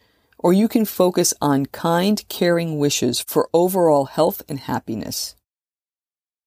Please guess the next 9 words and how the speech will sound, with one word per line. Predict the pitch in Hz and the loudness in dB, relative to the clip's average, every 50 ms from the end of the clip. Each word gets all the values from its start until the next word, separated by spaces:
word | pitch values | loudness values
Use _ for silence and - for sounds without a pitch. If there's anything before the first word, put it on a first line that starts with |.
| _ _ _ - | _ _ _ -4
The | 196 | -2
reason | 220 262 285 254 - 240 220 | 0 2 2 2 2 2 2
why | 208 196 180 165 | 2 2 4 2
I | 160 | 2
find | 160 - 165 160 156 156 156 | 0 -2 -2 -2 -2 -2 -2
these | 151 - | -4 -4
practices | - - - 156 147 147 - 143 - - 143 135 | -4 -2 -2 -2 -2 -2 -4 -6 -4 -4 -4 -4
so | - - 156 139 | -4 -2 -2 -2
effective | 139 135 - - - 190 185 - - 127 113 127 - - | -4 -4 -6 -6 -6 -6 -6 -4 -4 -4 -4 -4 -8 -12